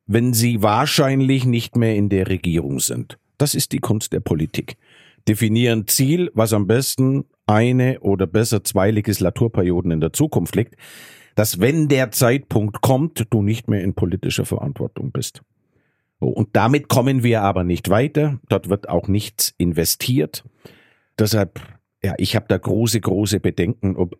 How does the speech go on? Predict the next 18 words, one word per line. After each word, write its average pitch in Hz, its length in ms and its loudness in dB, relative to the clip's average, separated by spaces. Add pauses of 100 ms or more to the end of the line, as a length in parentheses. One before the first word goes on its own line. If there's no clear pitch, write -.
(100)
überhaupt 92 580 0
irgendeines 104 680 0
dieser 82 380 -2
Ziele 104 540 0 (920)
irgendwann 98 640 2
mal 87 580 0 (920)
zu 101 140 2
dem 95 260 -2
Zeitpunkt, 98 420 0
zu 87 100 0
dem 85 160 0
es - 80 -10
definiert 82 460 -2
wurde, 82 280 -2
dann 71 340 -6
auch - 460 -10 (100)
erreicht 90 500 0
wird. 127 320 0